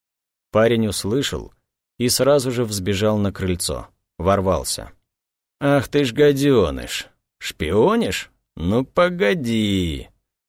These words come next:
Испугавшись, мальчишка сразу же махнул в окно и со всех ног бросился прочь. К лесу, к озеру. Там где-то Лиина. Но что она сможет сделать?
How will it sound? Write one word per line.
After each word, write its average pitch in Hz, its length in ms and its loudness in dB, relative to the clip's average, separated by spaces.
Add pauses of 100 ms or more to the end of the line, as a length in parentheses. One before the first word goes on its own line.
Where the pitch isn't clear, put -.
(300)
Испугавшись, 104 680 -2
мальчишка 101 500 -4
сразу 113 340 0
же 104 120 -2
махнул 101 380 -2
в 98 80 0
окно 120 320 0
и 95 60 0
со 90 160 -4
всех - 260 -6
ног 113 200 -4
бросился 104 500 -2
прочь. - 420 -6 (480)
К - 80 -2
лесу, 110 380 0
к - 120 -6
озеру. 69 460 -2 (420)
Там 104 240 0
где-то 107 320 0
Лиина. 104 560 -2 (1000)
Но 101 140 -2
что 131 300 -4
она 95 180 0
сможет 98 460 -4
сделать? 92 640 -4